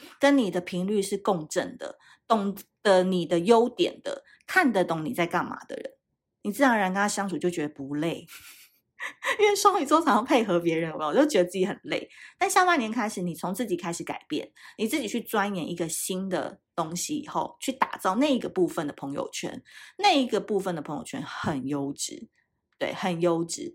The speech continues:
同步的，它也会影响到你的格局、你的观点的眼界。所以，与其说你的桃花运好不好，我还不如说这个桃花运是你自己双手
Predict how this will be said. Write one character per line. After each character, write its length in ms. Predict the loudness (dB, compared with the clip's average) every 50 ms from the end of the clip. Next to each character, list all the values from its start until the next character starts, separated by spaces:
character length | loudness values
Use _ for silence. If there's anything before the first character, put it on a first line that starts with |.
| -16 -20 -20 -10 -4
同 180 | -2 0 2
步 160 | 4 4 6 4
的， 60 | 4
它 120 | 4 2
也 60 | 0
会 140 | 0 0 -2
影 200 | -2 -4 -4 -4
响 160 | -4 -6 -4
到 140 | -2 -2 -4
你 60 | -4
的 80 | -4 -8
格 280 | -8 -6 -6 -4 -4 -4
局、 440 | -4 -6 -6 -4 -4 -2 -2 -2 -4
你 60 | -6
的 100 | -8 -8
观 340 | -6 0 0 0 0 0 -4
点 200 | -6 -6 -8 -8
的 80 | -10 -14 -10
眼 220 | -10 -10 -10 -10 _ -10
界。 320 | -6 -6 -6 -6 -6 -12 _ _ _ _ -20 -20 -20 -20 -6
所 120 | 2 2 4
以， 240 | 4 4 0 0
与 120 | 0 0 0
其 240 | -2 -2 -4 -4 -4
说 400 | -2 -2 0 0 2 0 0 0
你 80 | 0 -2
的 80 | -2
桃 220 | -2 0 -2 -2 0
花 180 | 2 0 0
运 100 | 0 -2
好 240 | -4 -4 -6 -6 -6 -2
不 120 | -2 -2
好， 280 | -2 -2 -4 -6 -6 -6 -12 -20 -12 -4 0
我 60 | 2
还 100 | 2 2
不 140 | 2 2 2
如 180 | 4 4 2 2
说 320 | 0 0 0 2 0 0
这 140 | 2 0 0
个 80 | 0
桃 180 | 0 -2 -2 -2
花 180 | 0 0 0 0
运 80 | 0
是 120 | -4 -4 -4
你 60 | -4
自 80 | -4
己 120 | -2 -2 -2
双 260 | -2 -2 -2 -2 -2
手 320 | -2 -4 -4 -4 -6 -8